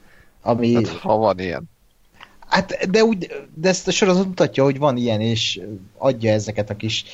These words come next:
Speaker 2: De
Speaker 1: ö, támpontokat szerintem.
Speaker 2: szerintem meg red herring. Vagy én meg szeretném azt hinni, hogy ez red herring, és, és hogy igazából nem.
Speaker 1: Hmm.
Speaker 2: Tehát, hogy pont azt akarják veled elhitetni, hogy van a Fordnak egy sztoria, és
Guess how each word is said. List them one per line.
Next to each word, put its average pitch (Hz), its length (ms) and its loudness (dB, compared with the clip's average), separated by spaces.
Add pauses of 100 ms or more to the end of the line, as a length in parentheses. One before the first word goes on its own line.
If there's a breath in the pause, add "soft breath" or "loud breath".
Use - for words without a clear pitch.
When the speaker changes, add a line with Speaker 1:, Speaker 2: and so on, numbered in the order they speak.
Speaker 2:
De 135 460 6
Speaker 1:
ö, - 140 -4
támpontokat 117 760 -2
szerintem. 113 280 -2 (200)
Speaker 2:
szerintem 127 420 2
meg 135 280 0
red 123 220 2
herring. 73 460 -6
Vagy 113 140 2
én 117 140 4
meg 120 160 2
szeretném 104 540 0
azt 101 160 -4
hinni, 90 220 -8
hogy 87 120 -2
ez 90 140 -2
red 90 200 0
herring, 87 320 -2
és, 87 260 -2
és - 260 -2
hogy 85 140 -4
igazából 90 680 2
nem. 71 220 -2 (160)
Speaker 1:
Hmm. 151 260 -14
Speaker 2:
Tehát, 101 160 0
hogy 107 160 -2
pont 110 260 2
azt 104 200 -2
akarják 82 400 0
veled 85 220 2
elhitetni, 82 520 0
hogy 82 120 -4
van 90 180 -4
a 80 60 -2
Fordnak 78 400 -4
egy 82 80 -6
sztoria, 76 460 0
és - 200 -2